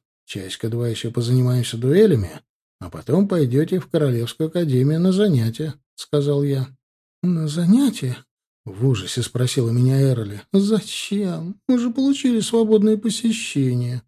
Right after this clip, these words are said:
«Есть резоны. Во-первых, больше заниматься учебными дуэлями нельзя, чтобы не перезанимались. Во-вторых, нужно, чтобы вы не слишком много думали о предстоящих дуэлях, это вредно для нервной системы.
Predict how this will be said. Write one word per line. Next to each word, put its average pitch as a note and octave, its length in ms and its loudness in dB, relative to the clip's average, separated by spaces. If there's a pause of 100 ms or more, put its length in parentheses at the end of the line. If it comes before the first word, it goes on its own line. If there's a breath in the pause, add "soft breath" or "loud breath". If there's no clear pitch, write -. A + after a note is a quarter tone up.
(720)
«Есть C3 560 2
резоны. B2 680 0 (240)
Во-первых, G2 840 -8
больше B2 540 -6
заниматься C3 540 -2
учебными C3+ 540 0
дуэлями C#3+ 520 0
нельзя, B2 540 -2
чтобы A#2+ 300 -4
не D#3 120 0
перезанимались. D3 1040 0 (680)
Во-вторых, C3+ 800 -2 (320 soft breath)
нужно, C3+ 420 -2
чтобы C3+ 320 2
вы D3 120 4
не E3+ 100 2
слишком C3+ 480 -2
много D#3 420 4
думали C#3 440 4
о B2 80 0
предстоящих B2 800 -2
дуэлях, C#3+ 500 0
это A#2+ 220 -2
вредно C#3 460 0
для D#3+ 180 0
нервной C3+ 400 4
системы. F#2+ 680 -6